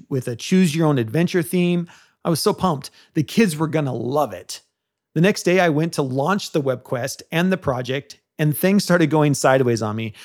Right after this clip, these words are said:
I remember telling the kids we couldn't do it that way. We had to do it this way.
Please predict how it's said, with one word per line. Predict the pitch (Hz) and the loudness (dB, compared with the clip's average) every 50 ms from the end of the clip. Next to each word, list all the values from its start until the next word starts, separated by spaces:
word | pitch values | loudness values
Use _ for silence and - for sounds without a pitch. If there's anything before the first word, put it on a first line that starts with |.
| - - - - | -20 -10 -2 2
I | 151 | 4
remember | 165 170 175 180 185 190 190 190 | 4 6 6 4 4 2 2 0
telling | 180 - 165 170 175 175 170 | 0 0 -2 -2 0 0 -2
the | 156 139 | -2 -4
kids | - - 175 160 131 120 | -2 -2 -2 -2 -2 -2
we | 120 135 143 | -4 -4 -4
couldn't | - - 185 185 185 160 135 | 0 0 2 2 2 0 -2
do | 113 170 196 196 | -2 0 2 2
it | 170 135 117 | 2 0 -2
that | - 131 120 151 - | -6 -6 -6 -6 -8
way. | 120 120 117 110 113 113 - - - _ | -10 -10 -10 -10 -12 -16 -18 -20 -12 _
We | - 156 | -4 -2
had | 123 160 170 170 | 0 0 0 0
to | 160 160 | 0 0
do | 139 170 165 | 2 2 2
it | 165 160 151 | 2 2 -2
this | 135 131 180 196 - - - | -2 0 0 0 -2 -4 -8
way. | 120 110 98 95 - - | -10 -10 -10 -12 -14 -16